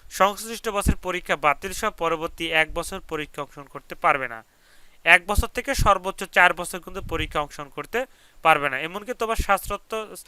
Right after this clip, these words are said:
ছাত্রত্ব কিন্তু বাতিল হতে পারে। তো এই ধরনের কাজ কোনোভাবেই পরীক্ষার হলে করা যাবে না।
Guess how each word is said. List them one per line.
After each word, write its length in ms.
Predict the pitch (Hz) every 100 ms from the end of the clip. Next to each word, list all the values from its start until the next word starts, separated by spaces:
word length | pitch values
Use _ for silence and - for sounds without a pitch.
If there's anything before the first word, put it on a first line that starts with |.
| - _
ছাত্রত্ব 580 | - 190 190 202 - 240
কিন্তু 200 | 240 214
বাতিল 360 | 147 151 170 170
হতে 200 | 156 135
পারে। 260 | 123 117 - - - _
তো 60 | 175
এই 60 |
ধরনের 260 | 180 196 208
কাজ 240 | 202 190
কোনোভাবেই 380 | - 190 196 220
পরীক্ষার 400 | 208 185 175 175
হলে 200 | 151 160
করা 240 | 160 165 147
যাবে 240 | 147 156
না। 160 | 233